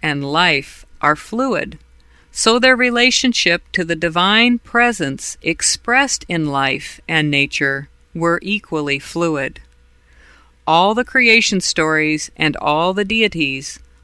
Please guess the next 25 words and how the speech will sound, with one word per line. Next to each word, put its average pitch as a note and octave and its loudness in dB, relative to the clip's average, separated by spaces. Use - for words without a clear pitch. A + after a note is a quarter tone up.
pointed G3+ -2
to F3 -2
the D3+ -4
same A#3 2
mystical G3+ -2
truth, D#3+ -4
and F#3 2
that G#3+ 2
was E3 -2
all D#3 2
that E3 -4
mattered. E3+ 0
This A#3+ 0
is D#4 0
perhaps A#3+ 0
the G3 -2
reason E3+ 2
why E3+ 4
they F3+ 0
were F#3 0
so F3+ 2
flexible D#3 -2
in E3 -4
their F3 -2
theology. G3 0